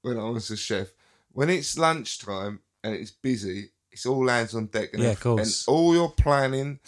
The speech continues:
Speaker 1: and all your prep and everything goes out the window because you've got to be doing it there and then.
Speaker 2: Yeah.
Speaker 1: But afterwards, that's when you can do the bits you need to do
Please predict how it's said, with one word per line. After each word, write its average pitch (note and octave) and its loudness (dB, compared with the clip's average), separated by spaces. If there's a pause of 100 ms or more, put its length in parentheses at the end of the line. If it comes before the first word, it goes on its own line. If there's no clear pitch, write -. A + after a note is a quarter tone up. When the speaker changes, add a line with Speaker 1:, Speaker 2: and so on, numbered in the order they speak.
(320)
Speaker 1:
and G#2+ -6
all E3 -2
your E3 0
prep C3+ 4
and A#2 -2
everything C#3+ -2
goes A#2+ 0
out A#2+ 4
the A2+ 2
window G#2+ 0
because - -8
you've G2 -12
got A2 4
to - 0
be - 4
doing A2+ 2
it - -6
there A2 2
and A2 -2
then. F2+ -2
Speaker 2:
Yeah. G#2+ -4 (600)
Speaker 1:
But C#3 4
afterwards, B2+ 0 (680)
that's - -4
when A2+ 2
you A2 0
can G#2+ -6
do G#2+ 4
the F#2 -6
bits - -2
you G2+ 0
need G2+ 0
to - -20
do G#2 0